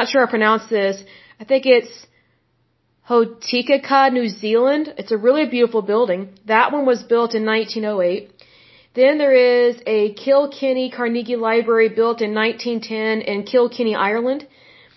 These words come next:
Then there was a, a library built in nineteen fourteen in Tampa, Florida. Then there was a library built in nineteen fourteen in Beaumont, uh, Californ-,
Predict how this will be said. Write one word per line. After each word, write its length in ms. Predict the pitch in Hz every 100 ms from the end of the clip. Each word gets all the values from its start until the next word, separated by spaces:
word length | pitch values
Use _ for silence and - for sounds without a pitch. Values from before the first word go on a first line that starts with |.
| _ _ - _
Then 640 | 208 247 254 262 254 226
there 200 | 233 233
was 580 | 233 254 254 254 247 247 -
a, 640 | 226 220 220 214 220 214 _ _ _ _ _ _ _ _ _
a 100 | 208
library 500 | 208 240 269 277 269 220 247
built 320 | 254 262 254
in 160 | 233 226
nineteen 500 | 240 262 - 262 240
fourteen 540 | 233 240 - 262 240
in 80 | 220
Tampa, 360 | - 233 233 190
Florida. 460 | 262 277 285 277 277 277 _ - _ _ _ _
Then 800 | 208 208 247 247 247 254 247 247 214
there 180 | 233
was 220 | 226 220 226
a 60 |
library 540 | 220 240 269 285 277 262 247
built 200 | 247 247
in 140 | 226
nineteen 480 | 226 240 - 247 233
fourteen 580 | 240 240 240 247 240 226
in 300 | 208 202 185
Beaumont, 640 | 214 233 240 247 247 - - 208
uh, 160 | 196
Californ-, 640 | 190 226 214 214 240 240